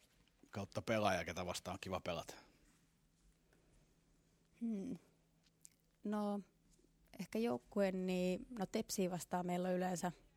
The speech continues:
Speaker 2: aika semmonen vauhdikas peli, niin sitten si-, siitä mä niinku tykkään, että, että tilanteita ja tapahtumia on niinku koko ajan, niin,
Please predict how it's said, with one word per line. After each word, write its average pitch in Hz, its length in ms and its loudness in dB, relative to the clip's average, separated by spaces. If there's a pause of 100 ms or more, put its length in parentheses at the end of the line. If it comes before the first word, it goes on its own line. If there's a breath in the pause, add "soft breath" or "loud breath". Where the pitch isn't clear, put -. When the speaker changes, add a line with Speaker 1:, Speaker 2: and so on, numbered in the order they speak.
(120)
Speaker 2:
aika 180 200 -2
semmonen 180 340 0
vauhdikas 180 600 6
peli, - 240 -2
niin - 160 -4
sitten - 320 -6 (340)
si-, - 320 -8 (300)
siitä 180 260 -2
mä 180 80 -4
niinku 185 180 -4 (100)
tykkään, - 440 -6
että, - 220 -8 (680 soft breath)
että - 120 -20 (100)
tilanteita 175 560 -2 (1080)
ja - 100 -14
tapahtumia 190 600 -2
on 196 80 0
niinku 190 180 -4
koko - 240 -2
ajan, - 240 0
niin, 214 100 -4